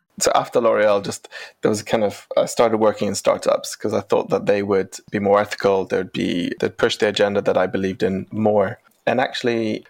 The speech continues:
we in the U K had Brexit. You guys had Trump. We had, I felt that our country was moving in a direction I didn't particularly like. I immigrated to the U K. I came from the Middle East,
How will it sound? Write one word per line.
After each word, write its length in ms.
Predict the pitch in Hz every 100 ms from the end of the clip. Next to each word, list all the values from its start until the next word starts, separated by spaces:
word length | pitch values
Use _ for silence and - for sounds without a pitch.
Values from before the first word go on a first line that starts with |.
| _
we 320 | 131 123 120 107
in 80 |
the 80 | 107
U 120 | 110
K 220 | 110 117 107
had 220 | - -
Brexit. 560 | 113 - - 113 -
You 100 | 107
guys 420 | 101 107 104 - - -
had 260 | 110 98
Trump. 500 | - 113 113 110 -
We 160 | 110 104
had, 580 | - 107 98 98 - - _
I 80 | -
felt 460 | - 165 - - - -
that 240 | 117 - _ -
our 120 | 117
country 400 | 110 139 117 127
was 440 | 113 110 104 - -
moving 320 | 117 113 110
in 80 | 104
a 40 |
direction 440 | 107 107 - -
I 80 | 104
didn't 540 | 104 107 107 95 - - -
particularly 920 | 120 - 117 - 107 101 101 98 107 -
like. 420 | 107 139 - - -
I 140 | 117
immigrated 680 | - 113 104 110 107 110 107
to 100 | 107
the 100 | 104
U 120 | 104
K. 260 | 101 127 135
I 60 |
came 260 | 110 107 104
from 380 | - 101 101 104 -
the 60 |
Middle 260 | 107 98 104
East, 380 | 139 - -